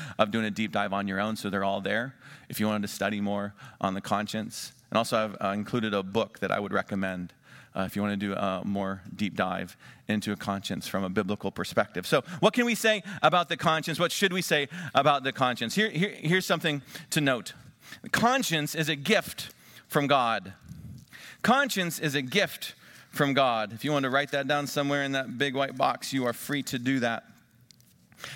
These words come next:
This is where we, uh, develop that. In Romans chapter fourteen, Romans chapter fourteen is one of those big chapters in the Bible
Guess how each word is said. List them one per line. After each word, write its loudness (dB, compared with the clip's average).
This 2
is 0
where 4
we, -2
uh, 0
develop 2
that. 0
In 4
Romans 2
chapter 0
fourteen, 0
Romans 0
chapter 0
fourteen -2
is -2
one 2
of 0
those -2
big -4
chapters -2
in 0
the 0
Bible 0